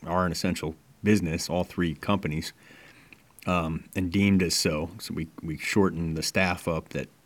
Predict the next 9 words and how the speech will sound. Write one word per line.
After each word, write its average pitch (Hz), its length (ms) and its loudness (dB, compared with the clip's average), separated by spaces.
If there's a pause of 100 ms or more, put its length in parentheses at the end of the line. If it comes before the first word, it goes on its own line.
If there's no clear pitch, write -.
(200)
could, - 240 -8
could 87 160 -4
be 80 120 -2
in 78 80 -6
the 76 120 -8
office. 90 500 -2 (960)
And, 87 380 0
uh, 78 180 -2
Matt 85 320 0